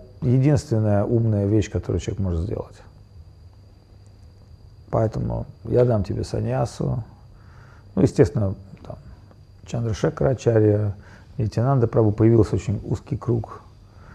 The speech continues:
людей, и поскольку Кешава Бхарати, он обращен, то есть он, он обращен, он,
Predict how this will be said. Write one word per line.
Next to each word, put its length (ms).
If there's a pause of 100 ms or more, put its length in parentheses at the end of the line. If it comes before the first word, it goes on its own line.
(240)
людей, 560 (200)
и 320 (600)
поскольку 340
Кешава 320
Бхарати, 440
он 140
обращен, 640 (2250)
то 60
есть 140
он, 220
он 160
обращен, 540 (1120)
он, 240